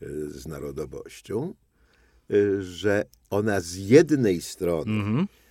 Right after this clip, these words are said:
Speaker 1: wymaga aprobaty przez innych, ale z drugiej strony jest przez innych nadana.
Speaker 2: Mhm.
Speaker 1: I tak jak jednostka nie ma wpływu na to, czy zostanie jako członek danej narodowości zaaprobowana,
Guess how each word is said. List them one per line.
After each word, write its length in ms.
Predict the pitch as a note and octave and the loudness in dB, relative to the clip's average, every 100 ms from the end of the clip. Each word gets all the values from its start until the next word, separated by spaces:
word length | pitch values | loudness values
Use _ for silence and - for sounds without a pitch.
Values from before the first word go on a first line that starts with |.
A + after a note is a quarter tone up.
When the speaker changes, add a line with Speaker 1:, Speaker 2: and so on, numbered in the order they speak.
| _ - | _ -18
Speaker 1:
wymaga 600 | D2 E2+ E2+ G2 F#2+ E2+ - | -8 -4 -2 -2 -4 -6 -6
aprobaty 760 | - - G#2+ F#2+ F#2+ G2 - | -8 -2 2 2 2 -2 -6
przez 360 | C#2 - D2 - | -12 -8 -8 -10
innych, 720 | D#2+ - - E2 E3+ - - _ _ _ - | -16 -16 -14 -10 -10 -10 -20 _ _ _ -2
ale 260 | G2+ A2 | 4 4
z 220 | G#2 G2 G2+ | 4 0 2
drugiej 520 | A#2 B2 F2+ F2+ D#2+ | 4 6 4 0 -2
strony 680 | - - C2+ A#1+ F2+ D#3 A3+ - - B2 | -8 -8 -10 -4 -2 -2 -2 -16 -6 0
jest 260 | D#3+ - | 0 0
przez 260 | - E3 - | -2 -2 2
innych 380 | A#2+ B2+ E3+ - - | 2 4 0 -2 -2
nadana. 680 | D3 F#3 E3+ F#3+ A2 D#2+ - _ _ - | 0 2 4 4 2 -2 -10 _ _ -2
Speaker 2:
Mhm. 400 | A#2 G#2+ A2 A3+ - _ | 0 2 2 0 -2 _
Speaker 1:
I 340 | G#2+ G#2 G#2 G#2 _ _ _ | -4 0 0 -2 _ _ _
tak 240 | - C3 C3+ | 0 0 4
jak 260 | A2+ - | 2 2
jednostka 720 | A2 A#2 G#2 A#2+ C3 - - F#2+ | 6 6 8 4 4 -2 -4 0
nie 220 | G#2+ B2 | 4 4
ma 140 | A#2 | 4
wpływu 540 | - - A2+ A#2+ F2 E2+ | -2 2 6 6 4 -2
na 220 | F2 D2+ | -2 -2
to, 240 | - C2 - _ _ | -6 -12 -14 _ _
czy 120 | G#2 | 0
zostanie 480 | F#2 F#2+ - G2+ G2 | 0 0 0 2 2
jako 220 | F2 F#2 | 0 -2
członek 360 | - F#2+ F#2 E2 | -4 -2 -2 -2
danej 200 | E2+ E2+ | -2 -2
narodowości 500 | E2 E2 E2 D#2+ E2 | -2 -4 -4 -6 -8
zaaprobowana, 960 | D2 D#2+ - D2+ D#2+ C#2 G#1+ C2 B2 | -8 -6 -6 -4 -4 -6 -10 -10 -12